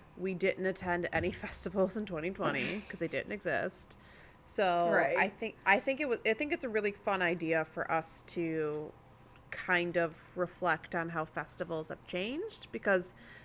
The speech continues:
Speaker 1: I think the last festival the two of us attended, I mean, either of us, was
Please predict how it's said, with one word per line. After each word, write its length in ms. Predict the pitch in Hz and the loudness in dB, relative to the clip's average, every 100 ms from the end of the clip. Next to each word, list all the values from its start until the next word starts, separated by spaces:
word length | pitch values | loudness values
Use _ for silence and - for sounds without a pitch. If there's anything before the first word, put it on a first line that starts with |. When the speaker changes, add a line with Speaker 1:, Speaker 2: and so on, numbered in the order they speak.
| - 202 | -4 0
Speaker 1:
I 80 | 208 | 0
think 420 | - 302 370 - | 0 -2 -2 -4
the 120 | 349 | -2
last 500 | 220 190 185 - - - | 4 6 6 2 -6 0
festival 840 | 240 - - 202 185 170 165 165 - - - - - - - - | 0 0 -4 0 2 4 2 -2 -10 -20 -20 -20 -20 -20 -6 -4
the 80 | |
two 360 | 185 - 247 220 | -2 -2 4 6
of 120 | 202 | 6
us 240 | 185 185 180 | 4 2 -2
attended, 760 | - 208 208 175 160 160 170 - - - | -2 0 4 4 4 2 -4 -12 -20 -12
I 40 | 175 | -8
mean, 180 | 180 - | -6 -2
either 300 | 240 233 165 | 4 6 6
of 80 | |
us, 340 | 156 156 - - | 4 4 0 0
was 640 | 170 160 147 - - | 2 4 2 -4 -8